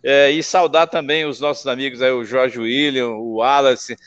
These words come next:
lá de Itaboraí, uma terra boa ali do lado de Niterói, né? Depois de Niterói, depois da ponte. É sempre bom ali, o Paulo Costa. Muito boa noite a todos. É, e pedir pra se inscreverem no nosso Um Facho de Luz aí,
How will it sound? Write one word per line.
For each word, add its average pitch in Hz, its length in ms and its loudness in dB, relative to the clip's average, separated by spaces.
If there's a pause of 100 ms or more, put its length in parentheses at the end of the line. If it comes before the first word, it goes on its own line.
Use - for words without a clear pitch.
(160)
lá 127 140 2
de 135 120 -6
Itaboraí, 127 680 2
uma 143 160 0
terra 131 300 0
boa 135 340 2
ali 135 160 0
do 131 240 -4
lado 139 220 0
de 143 100 -8
Niterói, 131 640 2
né? 127 120 -4
Depois 131 360 -6
de 131 80 -8
Niterói, 123 580 -2
depois 131 300 -2
da 127 100 2
ponte. 143 640 -8 (480)
É 135 360 4
sempre 175 400 -4
bom 139 360 0
ali, 131 360 0
o 110 120 -4
Paulo 127 320 -4
Costa. 135 680 0
Muito 131 320 -18
boa 143 140 -4
noite 139 260 -6
a 117 60 -4
todos. 147 560 -8 (460)
É, 135 100 2
e 147 80 2
pedir 170 480 -2
pra 185 140 2
se - 120 -6
inscreverem 175 640 0
no 175 140 -4
nosso 160 440 0
Um 170 80 -6
Facho 143 400 0
de 139 60 -6
Luz 135 340 -4
aí, 135 380 0